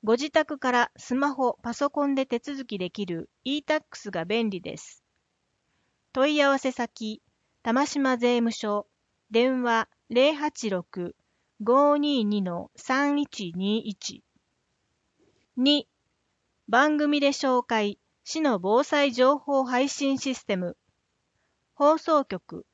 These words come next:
夢ネット、十一チャンネル、行政、百十二チャンネル。日時、予定。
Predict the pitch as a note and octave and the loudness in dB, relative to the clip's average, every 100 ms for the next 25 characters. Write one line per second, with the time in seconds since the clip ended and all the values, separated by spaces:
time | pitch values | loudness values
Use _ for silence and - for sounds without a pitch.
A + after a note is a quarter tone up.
0 | _ G#3 A#3 D4 D4 C#4+ _ - F3 - | _ -2 2 4 4 0 _ -8 -6 -6
1 | _ _ _ _ F#3 B3 D#4 D#4 D4 - | _ _ _ _ -6 -2 0 0 -2 -4
2 | D4 C4+ A#3+ F#3+ F3+ - _ G#3 A3+ A#3+ | -2 0 0 -2 -4 -12 _ 0 0 -2
3 | A3+ G3 F3+ - _ _ _ _ _ _ | -4 -2 -4 -8 _ _ _ _ _ _
4 | _ - A#3 - D4+ D4 D4 C#4+ C#4 C4+ | _ -8 -6 -4 -2 0 0 0 0 0
5 | B3 F#3+ E3 D#3+ - _ _ _ _ _ | -2 -2 -6 -10 -16 _ _ _ _ _
6 | _ _ _ _ _ D4 D4 A#3 F#3+ E3+ | _ _ _ _ _ -4 -2 -8 -8 -12
7 | - _ _ _ G#3 G#3+ A#3+ A#3 A3+ G#3+ | -14 _ _ _ -6 -4 -2 0 0 -2